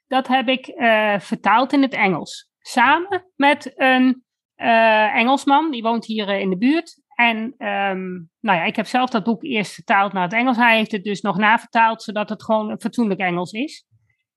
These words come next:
En, eh, nou ja, het boek is inmiddels uit. En ik heb het hem laatst gebracht. En, eh, ik was met mijn man daar en, eh, nou ja, we hebben even koffie gedronken en, nou, hem dat boek overhandigd. "Ja," zegt hij. Ehm, want, nou ja, hij,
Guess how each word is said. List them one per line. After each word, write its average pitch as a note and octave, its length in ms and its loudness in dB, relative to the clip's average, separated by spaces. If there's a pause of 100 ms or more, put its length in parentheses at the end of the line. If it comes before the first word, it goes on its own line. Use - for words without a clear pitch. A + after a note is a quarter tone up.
(180)
En, A#3 460 0
eh, C4+ 100 2 (200)
nou C4 140 4
ja, D3+ 80 4
het E3 100 0
boek A#3+ 180 -2
is A#3 120 -2
inmiddels A3 380 -2
uit. C#4+ 440 0 (800)
En A#3 140 -4
ik A#3 80 -2
heb C4+ 160 2
het A#3+ 120 -2
hem A#3+ 180 2
laatst G#3+ 300 2
gebracht. - 600 -2 (640)
En, A3+ 280 -2
eh, G3+ 140 2
ik F#3+ 80 0
was G#3+ 140 2
met F3+ 120 0
mijn F3 120 2
man A#3 260 4
daar A#3+ 380 6
en, G3 140 -6
eh, F3 120 -4
nou G3+ 160 0
ja, C#3+ 100 2 (120)
we G3 120 -4
hebben F3 160 -2
even E3+ 340 -6
koffie B3 360 -4
gedronken A3 420 -2
en, G3+ 240 2
nou, D3+ 140 0
hem F#3 160 -2
dat D#3+ 160 -4
boek A#3+ 200 -4
overhandigd. G3+ 680 -2 (380)
"Ja," C#4 220 4
zegt - 340 0
hij. E4 220 -2 (720)
Ehm, A3 320 2 (120)
want, B3+ 180 2
nou C#4 120 4
ja, G#3 180 4
hij, C4 340 2